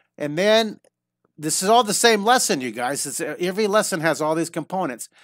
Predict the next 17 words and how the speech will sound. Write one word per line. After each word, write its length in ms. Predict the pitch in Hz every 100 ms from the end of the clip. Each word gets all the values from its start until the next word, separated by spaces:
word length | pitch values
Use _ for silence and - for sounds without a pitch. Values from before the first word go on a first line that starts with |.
| _ _
And 140 | 139 165
then 160 | 233
we 100 | 233
go 240 | 170 180 180
to 460 | - 160 156 160 _ _ _ -
the, 260 | 156 143
uh, 140 | 143 131 _ _ _
purple 380 | - 180 170 170
pencil 380 | 170 196 175 180
skill 280 | - 208 202
level. 300 | 143 120 120
There's 240 | 123 104
ninety-nine 720 | 139 156 208 220 220 220 220
of 100 | 202
these 220 | 185 170
club 340 | - 185 180 -
levels. 540 | 185 196 156 139